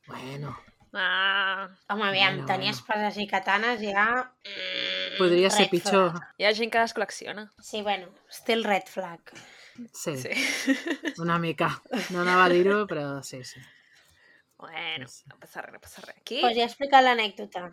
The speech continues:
Speaker 1: No, no,
Speaker 2: Vale.
Speaker 1: meravellosa, meravellosa.
Speaker 2: Sí, increïble.
Speaker 1: És que els nens et surten amb cada una de vegades que dius, «Guai», o sigui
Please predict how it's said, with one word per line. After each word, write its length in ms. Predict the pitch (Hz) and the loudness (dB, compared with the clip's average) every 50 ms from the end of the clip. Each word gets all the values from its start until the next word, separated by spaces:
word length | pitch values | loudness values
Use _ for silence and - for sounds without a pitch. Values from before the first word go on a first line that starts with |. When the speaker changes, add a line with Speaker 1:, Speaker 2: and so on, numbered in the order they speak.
| - _ - | -16 _ -6
Speaker 1:
No, 160 | 180 180 180 | -4 -2 0
no, 100 | 180 180 | 4 4
Speaker 2:
Vale. 220 | 185 180 175 - - 214 | 4 4 4 0 -2 -4
Speaker 1:
meravellosa, 680 | 185 180 175 175 170 170 170 170 175 175 165 165 151 147 151 151 _ _ | -2 0 2 4 4 4 4 4 4 2 2 0 -4 -6 -8 -10 _ _
meravellosa. 600 | - 160 156 151 147 147 147 151 156 151 151 143 147 - | -14 -10 -8 -6 -6 -4 -4 -6 -6 -8 -10 -12 -14 -16
Speaker 2:
Sí, 240 | - - - - 185 185 - 214 _ _ | -18 -18 -14 -12 -12 -12 -14 -16 _ _
increïble. 540 | - 196 185 190 185 185 190 190 190 196 180 190 _ | -16 -10 -6 -4 -4 -4 -4 -6 -8 -12 -14 -14 _
Speaker 1:
És 100 | - - | -10 -4
que 80 | - | -2
els 140 | 277 254 - 214 | -2 -2 0 -2
nens 300 | 208 202 214 254 262 247 | 0 2 2 2 2 0
et 100 | 190 - | -2 -2
surten 320 | - 202 185 - 262 262 | -4 -4 -4 -2 0 0
amb 120 | 240 190 | 0 0
cada 200 | - 160 156 147 | -2 -4 -4 -4
una 140 | 147 165 185 | -2 -2 -2
de 60 | 175 143 | -2 -2
vegades 220 | 139 160 180 - - | -4 -6 -6 -8 -8
que 80 | 165 147 | -8 -8
dius, 300 | 135 127 120 - - - - _ _ 170 - _ - - - _ - | -8 -8 -8 -10 -12 -14 -18 _ _ -20 -20 _ -20 -20 -20 _ -12
«Guai», 320 | 170 147 131 127 127 117 - - - - | -8 -8 -6 -6 -8 -8 -10 -12 -12 -12
o 60 | 147 | -10
sigui 500 | - - 175 156 151 151 147 139 147 | -6 -4 -2 -2 -2 -2 -4 -8 -12